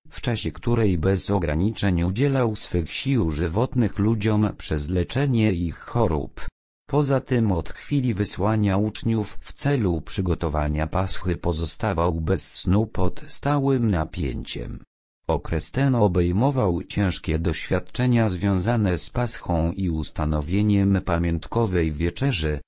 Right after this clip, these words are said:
drogę do Getsemane, spędzone tam godziny bólu i słabości,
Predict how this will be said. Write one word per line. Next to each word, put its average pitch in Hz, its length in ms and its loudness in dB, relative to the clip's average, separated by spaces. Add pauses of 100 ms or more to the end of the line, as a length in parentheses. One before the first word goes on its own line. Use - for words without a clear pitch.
(140)
drogę 85 400 0
do 85 260 0
Getsemane, 90 880 -2 (220)
spędzone 90 640 0
tam 110 420 -2
godziny 117 460 2
bólu 113 480 2 (120)
i 90 100 -8
słabości, 80 920 -2